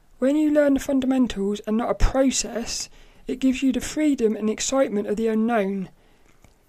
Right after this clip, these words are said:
Any idea that you happen to have in the future, any interest you happen to come up, come upon in your journey as an artist, you will have the tools to express it.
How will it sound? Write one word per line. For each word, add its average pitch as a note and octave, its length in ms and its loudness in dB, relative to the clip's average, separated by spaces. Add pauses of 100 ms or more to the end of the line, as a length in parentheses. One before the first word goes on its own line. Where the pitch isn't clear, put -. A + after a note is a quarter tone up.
(280)
Any C#4 180 2
idea C#4+ 400 2
that A#3 140 0
you A#3+ 160 -2
happen C4+ 320 -2
to B3+ 60 -8
have B3+ 200 -4
in A#3+ 80 2
the A3+ 60 -2
future, B3+ 680 -2 (500)
any C#4 240 4
interest C#4 440 -2
you A3+ 120 -4
happen A#3 340 -2
to A3 100 -8
come A#3 220 -4
up, - 220 -2 (440)
come - 160 0
upon A#3+ 280 2
in A3+ 100 2
your A3 160 0
journey A#3+ 460 2
as G#3 100 0
an A3 80 -2
artist, A#3 640 -4 (320)
you A#3+ 160 2
will A#3 160 -4
have A#3 100 -10
the B3 80 -6
tools A3 520 -2
to - 140 -6
express - 460 -4
it. G3+ 240 -6